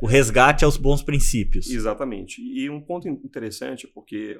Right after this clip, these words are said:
Speaker 2: de um lado, eu falei aqui do aspecto técnico, assim, técnico no que diz respeito a ele falar sobre um projeto, sobre o que tá acontecendo. De outro lado, nessa mesma segunda-feira, tem um espaço que a gente chama de Quem Faz Parte.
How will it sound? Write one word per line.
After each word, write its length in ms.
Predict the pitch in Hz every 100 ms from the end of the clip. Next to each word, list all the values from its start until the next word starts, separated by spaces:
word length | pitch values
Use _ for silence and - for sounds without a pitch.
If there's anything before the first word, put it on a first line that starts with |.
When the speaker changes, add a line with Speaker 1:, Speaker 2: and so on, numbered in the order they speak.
| -
Speaker 2:
de 120 | 110
um 100 | 127
lado, 300 | 117 143 104
eu 40 |
falei 240 | - 110 120
aqui 140 | 120
do 80 | 113
aspecto 420 | 113 - 113 -
técnico, 480 | - 104 98 110 101
assim, 220 | - -
técnico 420 | - 117 117 117 120
no 60 |
que 100 | 110
diz 120 | 107
respeito 400 | - 110 - 120
a 40 | 135
ele 80 | 127
falar 280 | 135 117
sobre 240 | 123 - 135
um 40 |
projeto, 520 | 139 160 123 123 120
sobre 200 | - 110 107
o 20 |
que 60 |
tá 80 | -
acontecendo. 500 | 110 127 131 - - _ _ _ _ _ _ _ _
De 100 | 113
outro 220 | 151 151
lado, 400 | 107 127 135 92 _ _ _ _
nessa 240 | 120 120
mesma 360 | 117 143 196 170
segunda-feira, 720 | - 120 110 98 - 147 127
tem 180 | - 151
um 80 | 175
espaço 640 | 160 - 123 147 - - - _ _ _
que 80 | -
a 40 |
gente 220 | 113 123 -
chama 280 | - 135
de 120 | 123 110
Quem 200 | 170 175
Faz 200 | 160 -
Parte. 520 | - 87 _ -